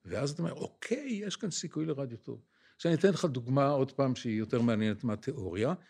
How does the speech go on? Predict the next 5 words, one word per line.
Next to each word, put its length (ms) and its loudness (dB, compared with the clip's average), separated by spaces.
וזה 680 6
הז'אנר 960 2
שנקרא 560 -2
תסקיטי 1000 -2
שואה. 420 -6